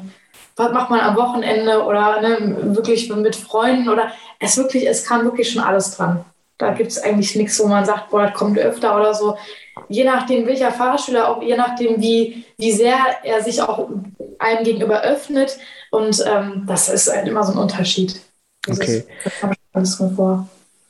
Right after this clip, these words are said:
Speaker 2: Dann, ähm, können wir vielleicht auch noch so ein bisschen, äh, jetzt so auf die äußeren Rahmenbedingungen irgendwie, äh, zurückkommen. Also du hast ja jetzt schon gesagt, ähm, du arbeitest in einer vierzig-Stunden-Woche,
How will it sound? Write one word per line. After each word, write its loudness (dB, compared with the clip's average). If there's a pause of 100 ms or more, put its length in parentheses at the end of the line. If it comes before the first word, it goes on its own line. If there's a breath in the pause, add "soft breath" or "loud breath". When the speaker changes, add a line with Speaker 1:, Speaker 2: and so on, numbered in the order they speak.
(160)
Speaker 2:
Dann, 2
ähm, 2
können 2
wir 2
vielleicht 0
auch 0
noch 0
so -2
ein -2
bisschen, 0
äh, 0 (400 loud breath)
jetzt -4
so 0
auf -4
die 0
äußeren 2
Rahmenbedingungen 0
irgendwie, 2
äh, -2 (480)
zurückkommen. -2 (320 loud breath)
Also 0
du 0
hast -2
ja 0
jetzt 0
schon 0
gesagt, -2
ähm, 0 (100)
du -4
arbeitest -2
in -2
einer -2
vierzig-Stunden-Woche, -2